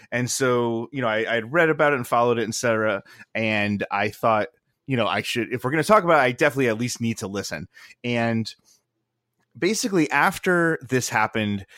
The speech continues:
there was a, a long Twitter thread by a Maple Leafs fan that was trying to, um, and, and, and now, now, I'm not gonna say what was said, but basically, just so you can kinda understand,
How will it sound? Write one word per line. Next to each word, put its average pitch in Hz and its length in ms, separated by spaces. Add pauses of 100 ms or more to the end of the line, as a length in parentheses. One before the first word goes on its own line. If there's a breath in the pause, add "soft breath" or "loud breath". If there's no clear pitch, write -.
(140)
there 127 260
was 123 240
a, 113 400
a 110 160
long 139 400
Twitter 127 340
thread 107 380
by 101 460
a 104 80
Maple 117 320
Leafs 110 240
fan 104 340 (360 loud breath)
that 123 140
was 120 160
trying 147 440
to, 120 560 (440 soft breath)
um, 98 640 (500)
and, 131 160
and, 135 280
and 139 80
now, 131 220
now, 135 120
I'm 135 100
not 170 140
gonna 120 160
say 131 280
what 135 180
was 139 160
said, 135 280
but 110 160
basically, 113 480
just 117 220
so 123 80
you 113 140
can 110 100
kinda 101 320
understand, 107 640